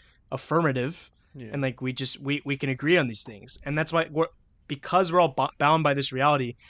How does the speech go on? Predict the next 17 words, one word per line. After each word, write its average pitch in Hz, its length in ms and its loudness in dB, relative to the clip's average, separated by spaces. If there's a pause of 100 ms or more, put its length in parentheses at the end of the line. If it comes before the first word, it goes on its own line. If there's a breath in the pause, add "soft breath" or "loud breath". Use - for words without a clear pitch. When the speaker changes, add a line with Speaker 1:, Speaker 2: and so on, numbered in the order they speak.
(140)
Speaker 1:
there 139 260 0
is 160 340 0
this 151 200 -4 (100)
ultimate, 143 560 -2 (360)
like, 123 240 -10
first - 600 0
cause 131 640 2 (300 soft breath)
and 139 140 -2
f-, - 260 -20
and, 139 140 -2
like, 131 180 -4 (640)
supreme 147 920 -2 (120)
being 139 400 0
and, 131 60 -2
like, 127 160 -4
first - 360 0
creator, 131 520 0